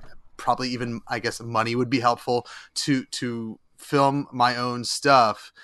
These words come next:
Um, I am way more of a, uh, popcorn movie fan. Like, I, like, if you look at my top ten list from twenty eighteen,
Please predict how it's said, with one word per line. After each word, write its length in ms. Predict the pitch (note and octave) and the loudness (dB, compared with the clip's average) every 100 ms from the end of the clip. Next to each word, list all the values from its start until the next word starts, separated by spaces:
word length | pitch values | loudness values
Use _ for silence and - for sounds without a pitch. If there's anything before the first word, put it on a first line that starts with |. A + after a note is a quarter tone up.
| - - _ - | -20 -20 _ 2
Um, 760 | B2 A2+ A2 G#2+ G#2+ G#2 G#2+ _ _ _ _ _ _ _ - | 6 6 6 4 0 -4 -10 _ _ _ _ _ _ _ 2
I 600 | C3 C#3+ D#3 D#3+ D#3 D#3 | 6 8 6 6 4 2
am 320 | C#3+ C3+ B2+ A#2+ | -2 -4 -4 -2
way 240 | B2+ C3+ | 0 0
more 680 | C3+ C3 B2 A#2+ A#2 A#2 - A#2+ | 0 0 2 4 2 0 -2 -2
of 200 | A2+ A2 | -2 0
a, 460 | G#2+ G#2+ G#2+ G#2+ - | -2 -2 -4 -6 -4
uh, 480 | A#2 G#2 G2+ G#2 G#2 - | 0 2 0 -2 -8 -12
popcorn 840 | - C#3+ C3 - - A#2 G#2 G2+ G#2 | 0 4 4 2 -4 -2 -2 -4 -10
movie 280 | G#2+ G2+ G2+ | -10 -8 -8
fan. 360 | - G2+ G2+ | -8 -8 -8
Like, 180 | G#2 - B2 | -10 -2 4
I, 200 | A#2+ A#2+ - - | 4 4 -8 -6
like, 120 | C3 | -6
if 120 | B2+ D#3+ | -4 0
you 120 | F#3+ | 4
look 100 | F#3 | 6
at 60 | |
my 120 | F3 C#3+ | 6 2
top 300 | D3+ C#3 - | 4 2 2
ten 240 | C3 B2+ | -2 -2
list 180 | B2 - | -4 -6
from 140 | A#2 | -10
twenty 280 | - A#2 A2+ | -4 -4 -4
eighteen, 520 | G#2+ - A2 G#2 G2 | -6 -6 -8 -6 -8